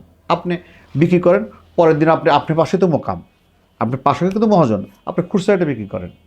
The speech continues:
হ্যাঁ, আপনি একটা ছোট্ট একটা মাইক লাগাবেন। আসলে প্রথমে পরিচিতি করতে হবে, মানুষ জানতে হবে যে আসলে কি। এখন একটা সাইনবোর্ড দেন সুন্দর করে, মানে ভাই ডিজাইনটা আপনার মতো করে করেন। আর ডিজাইনটা হলো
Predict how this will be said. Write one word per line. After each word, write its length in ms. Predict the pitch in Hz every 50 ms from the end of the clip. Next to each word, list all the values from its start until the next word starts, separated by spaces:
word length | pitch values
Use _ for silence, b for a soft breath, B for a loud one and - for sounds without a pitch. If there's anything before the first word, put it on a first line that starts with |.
| _ _ _
হ্যাঁ, 140 | 160 151 127 - 139
আপনি 120 | 147 - 175
একটা 120 | 175 202 202 170 180 - -
ছোট্ট 220 | - 240 254 - - 226
একটা 120 | - 208 151 120
মাইক 160 | 113 110 101 90 95 92
লাগাবেন। 260 | 90 92 90 82 107 110
আসলে 140 | - - 139 131 -
প্রথমে 260 | 147 131 151 156 160 160 b b b b b b _ -
পরিচিতি 300 | 175 175 - 156 143 143 -
করতে 140 | - - - 190
হবে, 100 | 190 196 185 175
মানুষ 140 | 156 147 135 -
জানতে 280 | 143 139 135 127 - - 98
হবে 120 | 98 95 98 92
যে 40 | 101
আসলে 160 | 90 104 107 98 -
কি। 60 | - 147
এখন 100 | 131 135 143
একটা 120 | 135 127 -
সাইনবোর্ড 300 | - 135 131 127 127 123 113
দেন 100 | 120 107 -
সুন্দর 180 | - 127 123 110 -
করে, 140 | 113 107 107 107 B B B B B B B -
মানে 120 | 127 139 131 -
ভাই 120 | 147 135 117 101 98 120
ডিজাইনটা 420 | 135 135 135 170 170 156 - 202 202 -
আপনার 160 | 165 - - 202 180
মতো 120 | 180 - 127
করে 120 | 113 95 180 -
করেন। 180 | 101 92 85 - - _ _ _ _ _ _ _ _ _ _ _ -
আর 120 | 107 113 98 104 110
ডিজাইনটা 340 | 139 139 185 190 180 190 190 185
হলো 120 | 196 208